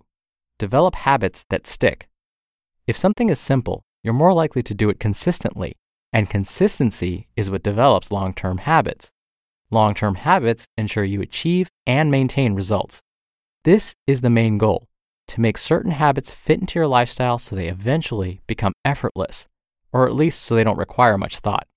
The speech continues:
Three, greater flexibility. A few simple guidelines allow you to accommodate for everyday occurrences. Let's face it, life is unpredictable and can throw us curveballs,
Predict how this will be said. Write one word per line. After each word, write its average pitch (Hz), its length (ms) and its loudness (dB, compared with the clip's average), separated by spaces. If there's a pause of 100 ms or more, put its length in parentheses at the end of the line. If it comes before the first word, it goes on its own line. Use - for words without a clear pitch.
(1040)
Three, 127 320 0 (540)
greater 131 340 4
flexibility. 101 800 -2 (1000)
A 113 60 -4
few 202 260 0
simple 208 300 0
guidelines 107 640 -2
allow 113 200 0
you 143 100 0
to 127 80 0
accommodate 110 580 0
for - 220 -12
everyday 117 420 2
occurrences. 95 640 -2 (560)
Let's 160 180 0
face 120 240 4
it, - 80 -6 (400)
life 120 260 2
is - 140 0
unpredictable 117 720 0 (120)
and 110 120 -2
can - 80 -6
throw 135 220 6
us - 100 2
curveballs, - 640 0